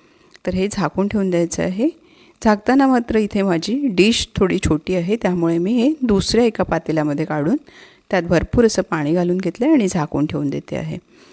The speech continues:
तर हे सकाळपर्यंत झाकून ठेवून द्यायचं आहे आपल्याला. आता उद्या सकाळी आपण बघू. तर आज आपण बघतो आहे, हे बघा, वरपर्यंत हा किस आलेला आहे. किस पांढरा स्वच्छ आहे,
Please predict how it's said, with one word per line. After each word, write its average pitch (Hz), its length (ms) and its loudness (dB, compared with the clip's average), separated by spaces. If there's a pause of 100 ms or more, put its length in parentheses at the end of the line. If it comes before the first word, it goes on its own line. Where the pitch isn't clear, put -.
(180)
तर 175 120 2
हे 185 160 0 (200)
सकाळपर्यंत 165 680 0
झाकून 147 340 -4
ठेवून 139 220 -6
द्यायचं 147 280 -6
आहे 151 100 -8
आपल्याला. 175 220 -4 (2250)
आता 175 120 0
उद्या 165 240 2
सकाळी 170 340 0
आपण 147 280 0
बघू. 156 260 0 (520)
तर 240 160 -6
आज 233 300 2
आपण 254 300 2 (640)
बघतो 175 320 -4
आहे, 170 260 0 (720)
हे 165 60 -2
बघा, 151 360 -6
वरपर्यंत 226 600 2
हा 226 160 4
किस 196 300 -2
आलेला 185 280 0
आहे. 226 80 -2
किस 214 260 -4
पांढरा 180 380 4
स्वच्छ - 460 -4
आहे, 214 320 2